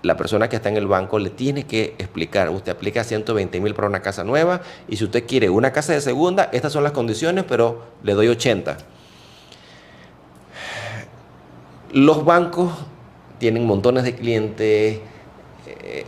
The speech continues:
todo el mundo necesita dinero, préstamo, así que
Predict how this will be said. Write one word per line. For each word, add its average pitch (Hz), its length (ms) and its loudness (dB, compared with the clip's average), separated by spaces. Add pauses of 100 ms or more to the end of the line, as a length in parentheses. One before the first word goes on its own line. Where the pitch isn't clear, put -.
(180)
todo 147 200 8
el 131 80 8
mundo 131 240 6
necesita 120 540 2
dinero, 113 600 2
préstamo, 113 640 0
así 107 220 -2
que 117 400 0